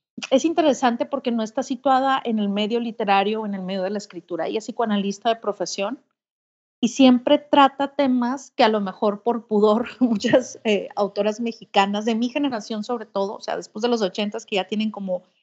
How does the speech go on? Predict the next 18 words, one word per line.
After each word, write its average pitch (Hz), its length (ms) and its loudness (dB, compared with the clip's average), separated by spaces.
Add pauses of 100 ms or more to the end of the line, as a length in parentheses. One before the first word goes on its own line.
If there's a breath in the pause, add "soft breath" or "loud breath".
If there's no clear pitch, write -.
(160)
esta 208 340 4
conciencia 214 540 4
de 208 120 4
"no 202 180 -2
quiero 220 140 2
escribir 202 680 -2 (320)
ciertos 220 540 2
temas", 214 480 0
¿no? 202 220 -6 (160)
Porque 208 180 -6
no 196 320 0
quiero 208 320 0
ser 208 160 -4
encasillada 190 840 0
en, 180 380 -6
en, 165 560 -6
este, 165 720 -4
en, 175 100 0